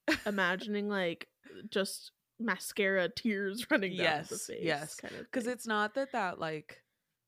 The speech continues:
Speaker 1: confident facade is really a facade, right? Like, it's
Speaker 2: Uh-huh.
Speaker 1: an,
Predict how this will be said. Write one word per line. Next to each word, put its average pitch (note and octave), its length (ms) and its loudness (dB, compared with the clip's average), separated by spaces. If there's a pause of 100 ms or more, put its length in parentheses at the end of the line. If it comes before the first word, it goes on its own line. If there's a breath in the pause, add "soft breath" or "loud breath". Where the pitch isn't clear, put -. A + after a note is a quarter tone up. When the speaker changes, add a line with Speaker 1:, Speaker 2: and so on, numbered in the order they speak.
(220)
Speaker 1:
confident E3 640 -2
facade D3 680 -2 (840)
is D#3 360 2
really D3 240 2
a C3+ 40 2
facade, C3+ 540 -2
right? C3 320 0
Like, D#3 160 -2
it's A3 140 0
Speaker 2:
Uh-huh. E3 140 4
Speaker 1:
an, D#3 100 -8